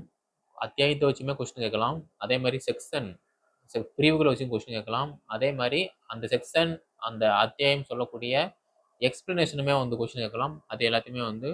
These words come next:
நம்ம நல்லா ஃபாலோ பண்ற மாதிரி இருக்கும். ஓகேவா? So இதுதான் வந்து பாத்தீங்க அப்படின்னா லா எக்ஸாமுக்கு படிக்கக்கூடிய மெத்தடு. So நம்முடைய அகாடமி மூலமா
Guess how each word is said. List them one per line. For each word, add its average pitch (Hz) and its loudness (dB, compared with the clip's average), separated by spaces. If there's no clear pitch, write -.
நம்ம 120 -6
நல்லா 110 -2
ஃபாலோ 107 0
பண்ற 87 -14
மாதிரி 90 -8
இருக்கும். 92 -20
ஓகேவா? 101 -6
So - -8
இதுதான் 147 6
வந்து 131 -4
பாத்தீங்க 120 -4
அப்படின்னா 110 -6
லா 107 6
எக்ஸாமுக்கு 120 -10
படிக்கக்கூடிய 110 -10
மெத்தடு. 104 -6
So 127 0
நம்முடைய 135 4
அகாடமி 143 0
மூலமா 123 -2